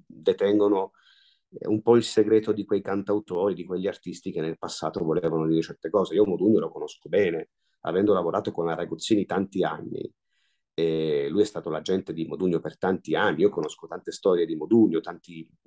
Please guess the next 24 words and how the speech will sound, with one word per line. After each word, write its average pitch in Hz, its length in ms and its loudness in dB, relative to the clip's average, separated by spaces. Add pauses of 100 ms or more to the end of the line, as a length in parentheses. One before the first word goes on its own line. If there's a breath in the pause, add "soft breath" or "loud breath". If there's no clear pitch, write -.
(680 loud breath)
corsi 104 360 2
e - 20 -2
di 95 100 -6
corsi 92 340 0
storici 101 400 0
della 87 160 0
sua 85 140 -6
vita 85 200 -6
privata 92 480 0
anche, 80 420 -4 (540 soft breath)
che 107 680 4
mi 92 200 0
hanno 95 480 0
dato 92 240 -4
la 92 80 -4
possibilità 98 720 -2
di 101 220 2
apprezzarlo, 92 680 0
di 85 100 -2
amarlo, 110 440 0
anche 110 300 -2
a 104 40 0
volte 98 340 -6
di 90 200 -16